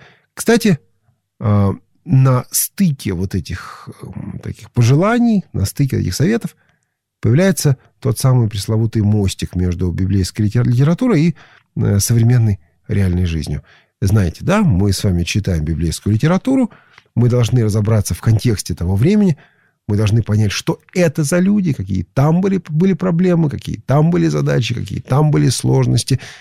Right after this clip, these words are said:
как это относится к ним, как это выходит на их жизнь. А дальше вот этот мостик — это необходимость соотнести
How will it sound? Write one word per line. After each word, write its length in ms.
как 320
это 260
относится 640
к 160
ним, 540
как 240
это 180
выходит 480
на 100
их 320
жизнь. 420
А 200
дальше 840
вот 220
этот 180
мостик — 580
это 440
необходимость 840
соотнести 1000